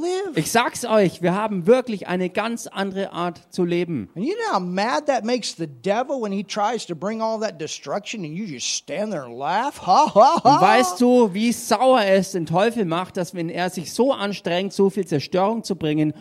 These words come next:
Speaker 2: und du trotzdem mittendrin dastehst und noch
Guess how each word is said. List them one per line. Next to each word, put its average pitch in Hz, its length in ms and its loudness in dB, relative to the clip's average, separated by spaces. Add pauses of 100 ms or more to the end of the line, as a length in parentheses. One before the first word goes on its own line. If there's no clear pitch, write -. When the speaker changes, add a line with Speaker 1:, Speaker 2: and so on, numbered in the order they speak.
(180)
Speaker 2:
und 147 160 0
du 170 100 6
trotzdem 190 460 -2
mittendrin 156 460 -4
dastehst 156 600 -4
und 139 200 -6
noch 113 220 -6